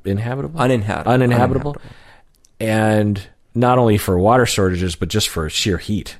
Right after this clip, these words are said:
Speaker 2: Yeah.
Speaker 1: That, you know, you're like, "Well, you know, people in that region, they're used to the heat." Um, yeah, but not what is coming, you know?
Speaker 2: Yeah.
Speaker 1: They will, they will certainly die in droves
Speaker 2: Yeah.
Speaker 1: and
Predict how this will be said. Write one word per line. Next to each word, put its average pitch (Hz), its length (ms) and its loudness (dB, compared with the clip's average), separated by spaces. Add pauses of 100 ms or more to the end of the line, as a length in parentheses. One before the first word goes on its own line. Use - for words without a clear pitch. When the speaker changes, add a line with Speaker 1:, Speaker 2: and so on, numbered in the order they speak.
(260)
Speaker 2:
Yeah. 95 120 -8
Speaker 1:
That, 101 300 2
you 117 80 4
know, 98 140 2
you're 92 120 2
like, 85 120 0
"Well, 147 240 4
you 107 120 4
know, 82 100 0
people 101 260 2
in 95 80 0
that 87 140 -2
region, 87 520 -2 (460)
they're 135 120 2
used 226 240 0
to 113 80 2
the 92 80 2
heat." 90 320 -4
Um, 113 460 2
yeah, 160 400 0
but 123 200 2
not 139 400 0 (180)
what 113 340 2 (140)
is 104 200 2
coming, 90 500 -2
you 98 140 0
know? 92 140 2
Speaker 2:
Yeah. 95 60 -2 (420)
Speaker 1:
They 123 140 4
will, 104 320 4
they 113 120 4
will 101 160 4
certainly 107 640 0
die 85 720 0
in 90 200 -2
droves 85 580 -4 (400)
Speaker 2:
Yeah. 104 220 0
Speaker 1:
and 95 320 -2